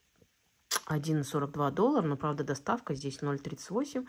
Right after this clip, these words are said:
Заплатила я один и восемь, да? Ну, это вообще девятьсот тенге эти очки, я думаю, вообще за даром. Вот, поэтому я очень рада. Даже нету одного доллара. Вообще, да? Почти за бесценок.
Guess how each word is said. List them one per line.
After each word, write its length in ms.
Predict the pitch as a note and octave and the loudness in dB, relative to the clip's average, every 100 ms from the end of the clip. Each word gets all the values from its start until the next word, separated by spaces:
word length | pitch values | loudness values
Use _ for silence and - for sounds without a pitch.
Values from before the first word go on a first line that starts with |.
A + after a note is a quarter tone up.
| - - - | -10 -16 -10
Заплатила 560 | C#3+ D3+ E3 D3 A3 A3 | -6 -4 -2 -2 0 2
я 180 | D#3 D#3+ | 2 0
один 280 | D#3 D#3 | -2 -2
и 40 | D#3 | -2
восемь, 420 | C#3 C3+ - C3+ | -2 -6 -6 -4
да? 200 | D3+ A3+ - - - | -4 -6 -10 -20 -14
Ну, 340 | - E3 F3 - | 0 4 4 2
это 180 | - D#3+ | -4 -4
вообще 300 | E3 D#3 D#3 | -4 -2 -4
девятьсот 540 | D3 D#3+ F3 F3+ E3 - | -2 2 2 2 0 0
тенге 340 | D#3+ D#3 D3+ | -2 2 0
эти 160 | C#3+ D3 | 0 -4
очки, 320 | C#3+ - F#3+ | -4 -6 -2
я 140 | D#3 | -2
думаю, 340 | D3+ D3 D3 D3 | -2 -2 -4 -6
вообще 340 | D#3+ D#3 - C#3 | -6 -6 -4 -4
за 140 | C#3 | -4
даром. 340 | C3+ C3 C3+ - _ - - - - - | -2 -4 -4 -12 _ -18 -16 -14 -14 2
Вот, 160 | D3 E3+ | 2 4
поэтому 280 | D#3 F3+ G3+ | 0 0 0
я 200 | E3+ D3+ | 2 0
очень 400 | D3 E3 - F#3+ | 0 -2 -4 -2
рада. 520 | C#3+ C3+ C3+ C#3 C#3 C3+ _ _ - - _ _ | -2 -2 -4 -6 -8 -10 _ _ -20 -20 _ _
Даже 300 | E3+ F#3+ G3 | 6 6 8
нету 280 | G3 G3+ G3+ | 6 4 6
одного 340 | F#3 F#3 F#3 F#3 | 4 4 4 2
доллара. 540 | F3 E3+ E3 D#3 D#3+ - - - | 2 4 4 2 -2 -10 -20 -10
Вообще, 420 | D#3+ E3 - E3+ | -8 -6 -2 -2
да? 180 | D#3+ G3 G3 - - - - - - - | 0 -2 -4 -18 -20 -20 -20 -20 -18 -6
Почти 300 | E3 - F3+ | -6 -6 -6
за 120 | E3+ | -4
бесценок. 680 | D#3+ F3 - E3 D#3 D#3 | -4 -6 -2 -2 -2 -6